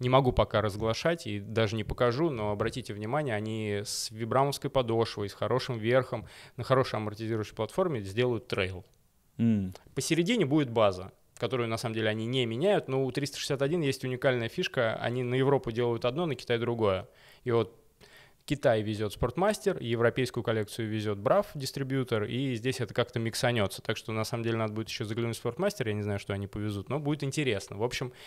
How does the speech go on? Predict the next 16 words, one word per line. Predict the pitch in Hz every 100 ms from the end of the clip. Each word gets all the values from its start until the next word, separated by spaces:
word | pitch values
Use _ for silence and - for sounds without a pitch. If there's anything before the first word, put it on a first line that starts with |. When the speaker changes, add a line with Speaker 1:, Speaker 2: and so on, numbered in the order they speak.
| - -
Speaker 1:
я | 120 131
думаю, | 151 143
с | -
триста | 139 143 143
шестьдесят | - - 135 131
один | 131 139
проблем | - 120 131 135
не | 135
будет. | 156 233 131 - - - - -
Они | 110 143 175
себя | - 135 135
позиционировали | 127 117 117 135 147 147 110 113
долго, | 113 135 123 -
как | 120 117 - -
мы | 139 143 -
Asics, | 131 131 117 - -